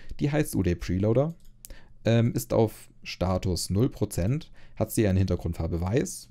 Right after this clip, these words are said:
und Translate Y null. Dann auf fünfundzwanzig Prozent hat sie eine Hintergrundfarbe von orange und Translate Y minus fünf. Das heißt, es geht so ein bisschen runter.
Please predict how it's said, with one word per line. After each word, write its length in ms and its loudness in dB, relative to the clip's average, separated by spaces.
und 520 0
Translate 640 0
Y 440 0
null. 280 2
Dann 160 0
auf 80 -2
fünfundzwanzig 680 0
Prozent 500 -4
hat 140 -2
sie 80 0
eine 100 2
Hintergrundfarbe 580 0
von 200 -2
orange 520 -2
und 360 2
Translate 480 2
Y 320 0
minus 280 2
fünf. 180 -6
Das 120 -4
heißt, 180 2
es 80 -6
geht 160 0
so 80 -2
ein 60 0
bisschen 260 -2
runter. 420 0